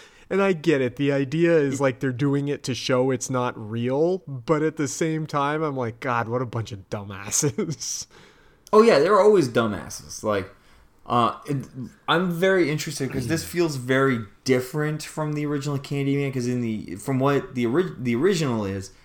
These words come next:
Speaker 2: like, you summon him, he shows up, kills people, blah, blah,
Speaker 1: Mm-hmm.
Speaker 2: blah. Um, but in this one, it seems like it, whoever summons him,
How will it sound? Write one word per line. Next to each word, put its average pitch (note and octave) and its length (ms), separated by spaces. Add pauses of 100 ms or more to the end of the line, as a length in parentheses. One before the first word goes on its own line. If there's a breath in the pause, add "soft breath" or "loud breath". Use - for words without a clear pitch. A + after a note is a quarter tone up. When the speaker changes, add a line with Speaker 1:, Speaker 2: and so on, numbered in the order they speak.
(300 soft breath)
Speaker 2:
like, G2+ 280
you A2+ 120
summon A#2+ 440
him, G#2 360 (100)
he A2 180
shows G2 420
up, F#2 440
kills G2+ 300
people, F#2 560 (160)
blah, G2 180
blah, A#2 120
Speaker 1:
Mm-hmm. C3+ 100
Speaker 2:
blah. F2+ 280 (420 soft breath)
Um, G2 440 (300 soft breath)
but B2 140
in A#2+ 180
this F#3 300
one, A2+ 480 (420)
it A#2+ 180
seems C3+ 380
like A#2+ 240
it, A#2+ 180
whoever A#2 360
summons B2 540
him, G#2+ 400